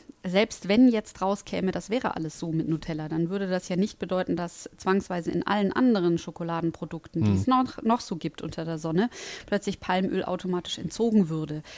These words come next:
Speaker 1: Das heißt, nur weil wir vielleicht auf Nutella verzichten, heißt das nicht, dass ich mir, weiß ich nicht, mit einem Maßriegel die Portion nicht wieder
Speaker 2: Was,
Speaker 1: reinschiebe.
Speaker 2: was ja übrigens sehr paradox ist, es gibt ja so auch so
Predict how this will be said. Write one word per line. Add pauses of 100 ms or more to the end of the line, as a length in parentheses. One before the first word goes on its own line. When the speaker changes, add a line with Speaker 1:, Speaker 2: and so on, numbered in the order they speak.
(160)
Speaker 1:
Das
heißt,
nur
weil
wir
vielleicht
auf
Nutella
verzichten,
heißt
das
nicht,
dass
ich
mir,
weiß
ich
nicht,
mit
einem
Maßriegel
die
Portion
nicht
wieder
Speaker 2:
Was,
Speaker 1:
reinschiebe.
Speaker 2:
was
ja
übrigens
sehr
paradox
ist,
es
gibt
ja
so
auch
so